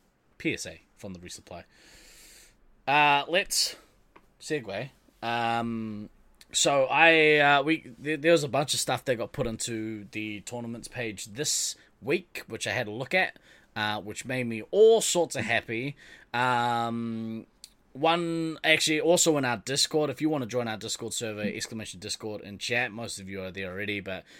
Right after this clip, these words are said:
for any stragglers, come hang out. That's probably the best place to get regular information about this podcast, and,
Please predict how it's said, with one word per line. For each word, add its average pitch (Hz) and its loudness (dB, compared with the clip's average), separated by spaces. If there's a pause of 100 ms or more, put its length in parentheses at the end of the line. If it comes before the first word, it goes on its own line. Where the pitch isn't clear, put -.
(200)
for - -16
any 98 -6
stragglers, 123 0
come 104 -8
hang 117 -2
out. 120 -4
That's 107 -8
probably 123 -6
the 101 -10
best - -4
place 113 -8
to 107 -10 (220)
get - -6 (580)
regular 120 -4
information 117 -8
about 98 -8
this 180 0
podcast, 156 -2
and, 123 0